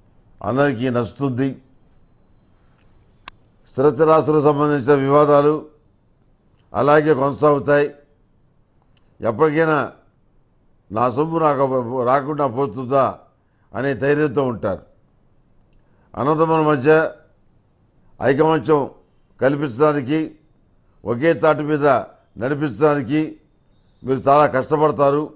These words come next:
దానివల్ల ప్రయోజనం ఉండదు. మానసికమైనటువంటి దృఢత్వాన్ని కలిగి ఉంటారు.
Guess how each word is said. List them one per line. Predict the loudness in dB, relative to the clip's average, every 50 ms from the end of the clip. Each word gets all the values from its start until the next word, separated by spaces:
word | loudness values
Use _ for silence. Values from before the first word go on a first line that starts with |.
| _ _ _ _ _ _ -4
దానివల్ల | -2 0 0 0 0 0 -2 -2
ప్రయోజనం | -2 -2 -2 0 0 -2 -2 -4 -4 -6
ఉండదు. | -6 -6 -8 -8 -10 -14 _ _ _ _ _ _ _ _ _ _ _ _ _ _ _ _ _ _ _ -20 -20 -20 _ _ _ _ _ _ _ _ _ _ _ _ _ _ _ _ _ _ _ _ _ _ _ _ _ _ _ _ _ _ -20 _ _ _ _ _ _ _ _ -12
మానసికమైనటువంటి | -4 0 2 4 4 4 4 2 0 0 2 2 2 2 2 2 2 2 2 2 0 0 0 0 -2 -4 -8 _ _ _ _ _ _ _ _ _ _ _ _ _ _ _ _ _ _ _ _ _ _ -16
దృఢత్వాన్ని | -6 -2 2 2 2 2 2 2 2 2 2 2 2
కలిగి | 0 0 0 -2
ఉంటారు. | -2 0 2 2 4 2 2 -2 -4